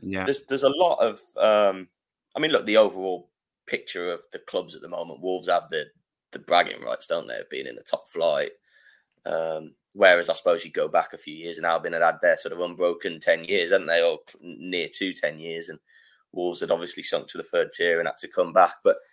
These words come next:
Speaker 2: things have swung now. Um, Wolves have got some things to right, I think, haven't they, of, of recent records? And Albion fans have,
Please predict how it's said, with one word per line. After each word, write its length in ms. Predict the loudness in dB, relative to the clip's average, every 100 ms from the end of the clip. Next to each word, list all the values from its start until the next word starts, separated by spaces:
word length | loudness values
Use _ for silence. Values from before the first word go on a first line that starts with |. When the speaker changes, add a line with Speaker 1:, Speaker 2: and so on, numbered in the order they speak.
| 2
Speaker 2:
things 220 | 4 4
have 100 | 0
swung 320 | 6 6 6
now. 260 | 4 4 2 _ 2
Um, 460 | 6 8 6 0 _ _ -20 _ _ _ _
Wolves 280 | -6 -4 -4
have 120 | -2
got 220 | 0 0
some 380 | 0 2 2 0 _ _ _ _ _ _ _ _ _ _ _ _ _ _ -4
things 280 | -2 -2
to 160 | -4 0
right, 320 | 6 6 6
I 40 | -2
think, 240 | -4 2
haven't 200 | 2 2
they, 160 | -2 -2
of, 120 | -2 -4
of 160 | -6
recent 280 | -6 -8 -2
records? 360 | -2 0 -6 0
And 80 |
Albion 300 | 2 2 0
fans 340 | -2 -2 -2 -4
have, 120 | -8